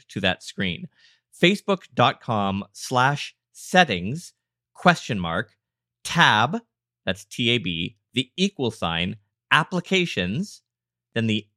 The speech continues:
ampersand sign, R E F equals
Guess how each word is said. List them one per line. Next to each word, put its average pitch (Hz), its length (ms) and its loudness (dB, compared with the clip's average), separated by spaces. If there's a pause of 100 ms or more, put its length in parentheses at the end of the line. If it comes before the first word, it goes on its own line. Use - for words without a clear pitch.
ampersand 175 720 2
sign, 156 500 -2 (500)
R 147 260 8
E 139 260 -2
F 190 380 2 (640)
equals 147 680 -2